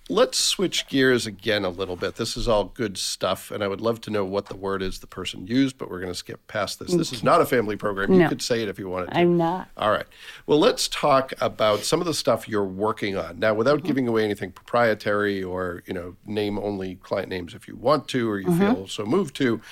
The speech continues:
Speaker 1: but what are some of the things you're working on to give people a sense of what your work looks like?
Speaker 2: Oh, wow.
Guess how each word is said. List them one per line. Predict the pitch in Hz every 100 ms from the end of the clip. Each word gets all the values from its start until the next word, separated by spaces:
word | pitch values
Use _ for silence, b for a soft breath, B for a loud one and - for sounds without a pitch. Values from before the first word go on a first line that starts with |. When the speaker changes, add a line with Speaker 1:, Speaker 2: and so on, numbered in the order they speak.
| B B
Speaker 1:
but | -
what | 165 233
are | 370
some | - 175
of |
the | 123
things | 120 117 113 104
you're | 104
working | 95 95 98 104 92
on | 90
to | 90
give | 110 101
people | - 113 95
a | 85
sense | - - 98 92 -
of | 92 85
what | 87 95
your | 87
work | 87 85 -
looks | - -
like? | -
Speaker 2:
Oh, | 165 160
wow. | 117 151 151 113 147